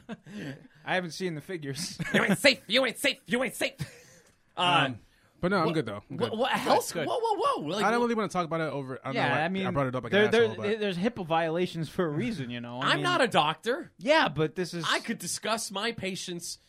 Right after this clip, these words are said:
Speaker 2: my patient Will over here, his, his, his, his health over, over the microphone. I don't give a shit.
Speaker 1: He does.
Speaker 3: <laughs> Yeah, a little bit.
Speaker 2: Okay, okay, okay. So clearly this is a sensitive subject. Possibly has to do with maybe your penis.
Speaker 3: No, penis is good.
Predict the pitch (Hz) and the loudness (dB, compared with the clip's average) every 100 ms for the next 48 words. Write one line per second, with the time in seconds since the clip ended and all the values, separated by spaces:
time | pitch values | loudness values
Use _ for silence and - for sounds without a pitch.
0 | _ _ _ 165 175 - 196 - 185 151 | _ _ _ -2 -2 -2 -4 -4 -6 -2
1 | 170 156 151 135 123 135 156 - _ _ | -2 -2 -4 -8 -8 -6 -8 -12 _ _
2 | 165 151 139 143 143 131 - 139 127 113 | -6 -4 -6 -6 -6 -6 -8 -8 -8 -8
3 | - 139 135 143 147 165 - 147 156 151 | -12 -10 -10 -4 -4 -4 -6 -4 -4 -4
4 | 147 143 143 135 143 135 127 135 143 151 | -4 -4 -6 -6 -6 -4 -6 -6 -10 -8
5 | 180 180 214 117 107 - 139 - _ _ | -6 -6 -6 -10 -12 -10 -10 -10 _ _
6 | _ _ 151 135 185 269 131 165 - - | _ _ -18 -10 -8 -6 -6 -6 -10 -12
7 | 117 123 165 180 220 135 127 127 113 113 | -10 -4 -4 -2 -4 -2 -2 -2 -2 -2
8 | 131 117 107 110 98 95 - 151 170 165 | -4 -6 -6 -8 -12 -10 -12 -6 -4 -4
9 | 147 143 127 117 117 135 131 151 143 135 | -6 -8 -10 -12 -8 -8 -8 -10 -8 -6
10 | 117 123 120 _ _ _ - 127 - 123 | -4 -4 -6 _ _ _ -4 -4 -4 -8
11 | 127 120 113 120 - 107 117 113 110 101 | -6 -6 -8 -12 -12 -10 -8 -8 -10 -10
12 | 101 - 123 147 - - - _ 120 139 | -14 -12 -10 -10 -12 -16 -20 _ -12 -10
13 | 190 208 156 123 - 180 156 139 160 | -8 -10 -12 -12 -10 -10 -10 -8 -10